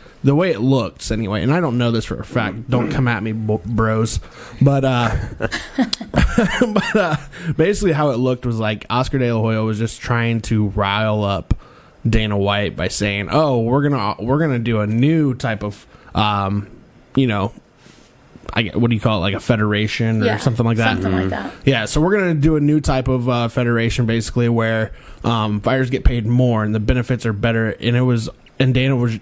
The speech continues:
Speaker 1: White was just like, "Okay, well, let me see you do it." And I guess, I don't know. Uh, the way it
Speaker 2: Yeah.
Speaker 1: sounded, it was just all talk.
Speaker 2: Okay, okay. So,
Speaker 1: So
Speaker 2: in the U F C,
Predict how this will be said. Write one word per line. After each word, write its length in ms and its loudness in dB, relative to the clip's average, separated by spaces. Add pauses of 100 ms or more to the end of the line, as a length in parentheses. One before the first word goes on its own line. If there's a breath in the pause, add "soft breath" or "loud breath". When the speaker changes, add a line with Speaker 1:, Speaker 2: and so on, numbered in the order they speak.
Speaker 1:
White 240 2
was 100 0
just 160 0
like, 220 -2
"Okay, 240 2
well, 300 2
let 100 2
me 80 2
see 160 0
you 120 2
do 180 2
it." 160 -4
And 500 -2 (500 loud breath)
I 120 2
guess, 480 -2 (420 loud breath)
I 140 -2
don't 140 -6
know. 200 -4 (140)
Uh, 160 4
the 160 4
way 160 4
it 60 -4
Speaker 2:
Yeah. 60 -4
Speaker 1:
sounded, 320 2
it 60 2
was 160 0
just 180 0
all 180 2
talk. 520 -4
Speaker 2:
Okay, 440 -2 (140)
okay. 340 -4 (160)
So, 260 0
Speaker 1:
So 440 -2
Speaker 2:
in 160 2
the 100 4
U 100 2
F 160 0
C, 260 -2